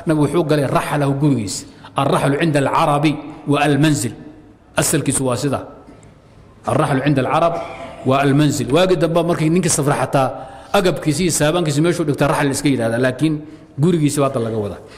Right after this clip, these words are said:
Xataa dakhala raxlahu ilaa uu nabigu, thumma dakhala wuxuu galay raxlahu gurigiisa buu galay, fa salla. Wuxuu tukaday salaatan, salaad.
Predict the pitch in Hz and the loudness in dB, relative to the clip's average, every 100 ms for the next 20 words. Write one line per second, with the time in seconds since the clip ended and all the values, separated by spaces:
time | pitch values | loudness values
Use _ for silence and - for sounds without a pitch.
0 | - - - - 196 196 175 190 175 170 | -20 -18 -6 -2 2 2 2 2 2 2
1 | 147 165 180 175 175 165 165 165 - 185 | 2 0 2 2 2 2 0 -2 -2 0
2 | 170 175 156 147 180 160 151 160 156 151 | 2 2 2 2 0 2 2 2 0 2
3 | 180 151 147 160 151 139 135 180 185 151 | 2 0 0 0 0 0 0 2 2 2
4 | 117 - - - - - - 147 208 160 | -2 -10 -14 -18 -20 -18 -2 2 2 2
5 | 165 151 147 165 196 202 196 190 - - | 2 2 2 2 2 2 0 -4 -12 -18
6 | - - - - 147 135 | -20 -20 -14 0 2 2